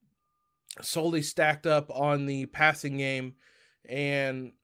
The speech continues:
have to account for both aspects of the offense. So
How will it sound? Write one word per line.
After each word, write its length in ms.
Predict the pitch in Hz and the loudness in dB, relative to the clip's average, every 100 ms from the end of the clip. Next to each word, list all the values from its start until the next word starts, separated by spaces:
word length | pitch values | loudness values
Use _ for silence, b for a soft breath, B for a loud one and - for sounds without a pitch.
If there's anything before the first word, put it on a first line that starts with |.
| _ | _
have 240 | - 165 151 | -2 0 2
to 140 | 160 | 0
account 360 | 151 165 151 135 | -2 0 -2 -2
for 140 | 143 | -6
both 360 | 131 139 135 - | -2 0 0 -2
aspects 560 | 131 143 - 135 127 - | 0 0 0 -4 -4 -4
of 220 | 123 123 | -6 -2
the 100 | 127 | 0
offense. 560 | 123 123 - 117 117 - | 0 0 -4 -6 -8 -4
So 340 | 143 131 | 0 0